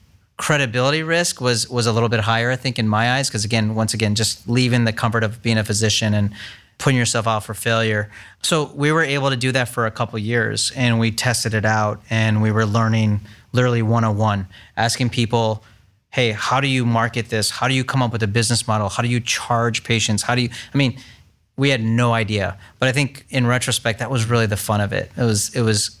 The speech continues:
our own pathway. It was when we were searching on Google, when we were reaching out to people, it was for our own company, and that's priceless.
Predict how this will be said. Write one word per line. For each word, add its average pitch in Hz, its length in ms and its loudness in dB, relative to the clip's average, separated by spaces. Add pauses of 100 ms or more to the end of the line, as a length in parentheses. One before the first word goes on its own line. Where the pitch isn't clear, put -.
(120)
our 123 300 0
own 120 300 0
pathway. 104 580 -2 (260)
It 113 100 -2
was 113 280 2 (220)
when 113 160 2
we 123 100 2
were 120 300 2
searching 135 440 -2
on 117 200 2
Google, 117 420 0 (200)
when 123 120 0
we 113 60 2
were 113 180 2
reaching 123 400 0
out 120 160 0
to 123 80 -2
people, 117 340 -2
it 127 120 -2
was 123 200 2
for 113 520 -2
our 107 400 0 (260)
own 117 300 2
company, 139 640 0 (300)
and 117 320 2
that's 131 180 0 (100)
priceless. - 640 -4